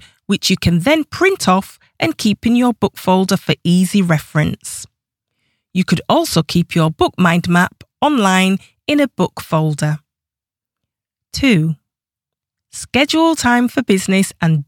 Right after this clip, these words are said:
don't let it impose on your personal time. Don't let all the to-dos get in the way of your personal life. If you work in a demanding job,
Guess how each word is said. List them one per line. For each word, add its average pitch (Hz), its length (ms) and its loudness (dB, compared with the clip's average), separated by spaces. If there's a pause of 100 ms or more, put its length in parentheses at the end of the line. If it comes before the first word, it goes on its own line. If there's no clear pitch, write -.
don't 254 300 0
let - 260 0
it 175 120 -4
impose 175 480 0
on 190 100 2
your 196 140 2
personal 156 560 -2
time. 156 480 0 (1900)
Don't 285 300 0
let 311 200 0
all 220 220 0
the 214 120 -2
to-dos 185 760 0
get - 320 -6
in 220 120 2
the 220 120 2
way 175 320 2
of - 160 -4
your 156 160 0 (100)
personal 180 540 -2
life. 160 500 -4 (540)
If - 240 -4
you 277 100 4
work 226 360 0
in 190 80 2
a 175 80 0
demanding 180 600 0
job, 165 300 -2